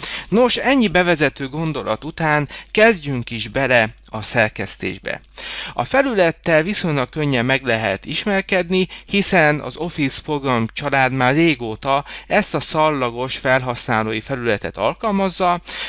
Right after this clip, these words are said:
Vannak ugye, ö, ö, fülek, a füleken belül panelek, a paneleken belül pedig csoportok,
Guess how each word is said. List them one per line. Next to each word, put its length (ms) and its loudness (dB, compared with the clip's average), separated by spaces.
Vannak 540 2
ugye, 360 0
ö, 180 -4
ö, 140 -6
fülek, 600 2
a 80 -6
füleken 600 0
belül 400 -2
panelek, 640 2
a 80 -4
paneleken 760 0
belül 380 -2
pedig 320 -4
csoportok, 720 -4